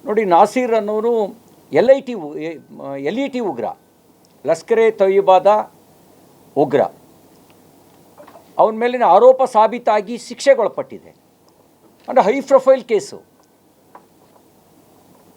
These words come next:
ರಾಷ್ಟ್ರದ ಹಿತದ, ಹಿತದ ಹಿನ್ನೆಲೆಯಲ್ಲಿ ಯೋಚನೆ ಮಾಡಬೇಕಾಗಿತ್ತು. ಅಲ್ಲಿ ಎಷ್ಟು ಹೈ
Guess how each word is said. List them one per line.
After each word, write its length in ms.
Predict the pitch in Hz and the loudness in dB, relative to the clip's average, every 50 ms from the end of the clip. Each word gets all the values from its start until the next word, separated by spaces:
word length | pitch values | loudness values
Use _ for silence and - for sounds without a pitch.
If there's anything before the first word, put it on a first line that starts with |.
| _ _ _ _ _ _ _ - 143 143 | _ _ _ _ _ _ _ -2 2 2
ರಾಷ್ಟ್ರದ 340 | 170 208 - - - 269 269 233 | 2 2 0 -2 -4 -4 -4 -4
ಹಿತದ, 260 | 240 233 - 262 247 226 220 | -4 0 0 0 0 0 -2
ಹಿತದ 260 | 208 208 - 247 208 226 | -2 -2 -4 -4 -2 -4
ಹಿನ್ನೆಲೆಯಲ್ಲಿ 440 | 226 233 247 247 247 254 262 247 240 | -4 -4 -2 2 2 2 2 2 2
ಯೋಚನೆ 220 | 240 240 240 - 240 233 | 0 0 0 -4 0 0
ಮಾಡಬೇಕಾಗಿತ್ತು. 600 | 226 214 208 202 202 185 156 131 127 - - 98 87 - _ _ _ _ _ _ _ - | 0 0 0 -2 -2 -4 -4 -4 -8 -12 -16 -18 -18 -18 _ _ _ _ _ _ _ -2
ಅಲ್ಲಿ 160 | 180 226 240 233 220 220 220 | 0 0 0 0 2 0 0
ಎಷ್ಟು 160 | - - - 220 | 0 0 2 2
ಹೈ 80 | 214 | 2